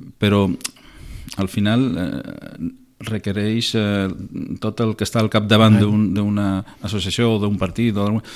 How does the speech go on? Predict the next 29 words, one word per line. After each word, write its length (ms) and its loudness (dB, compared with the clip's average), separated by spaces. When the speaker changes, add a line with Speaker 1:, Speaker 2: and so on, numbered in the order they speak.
Speaker 1:
requereix, 440 2
eh, 140 4
del 220 0
recolzament 520 0
de, 360 0
de 160 -4
la 100 4
Speaker 2:
Mhm. 80 4
Speaker 1:
resta, 320 6
no? 140 -2
I 280 6
jo 280 6
crec, 460 8
i 220 0
és 180 -2
un, 180 2
és 80 2
un 80 2
tema 160 4
personal, 500 4
que 80 -2
en 100 4
el 100 4
seu 140 6
moment 480 6
no 320 6
va 120 4
tenir, 500 2
eh, 500 -10